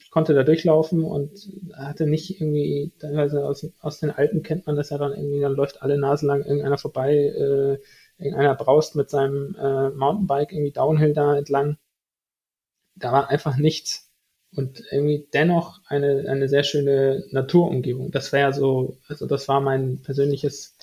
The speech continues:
Naturhighlight. Und dann tatsächlich das grüne Band war für mich auch ein Highlight. Ich bin da jetzt nicht lang drauf gelaufen, aber so, wie gesagt, da ist jetzt auch nichts passiert, aber, ähm,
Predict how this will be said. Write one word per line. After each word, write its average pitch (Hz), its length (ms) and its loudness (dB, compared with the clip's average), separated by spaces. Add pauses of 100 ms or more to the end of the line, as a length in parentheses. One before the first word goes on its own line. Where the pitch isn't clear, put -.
(500)
Naturhighlight. 170 1040 4
Und 139 200 0
dann 143 340 0 (920)
tatsächlich 147 640 0 (100)
das - 400 -2
grüne 139 280 4
Band 160 540 4
war 147 100 4
für 160 140 0
mich 151 200 0
auch 156 160 4
ein 156 140 0
Highlight. 156 400 0 (560)
Ich - 100 -20
bin 131 120 0
da 139 80 4
jetzt 131 180 0
nicht 131 140 -2
lang 151 200 2
drauf 175 280 0
gelaufen, 156 540 4
aber 131 600 0 (640)
so, 147 300 2 (640)
wie 143 120 2
gesagt, 147 260 2
da 139 100 8
ist 127 120 4
jetzt - 180 4
auch 160 100 8
nichts - 240 4
passiert, 151 540 6
aber, 131 440 0
ähm, 127 420 -2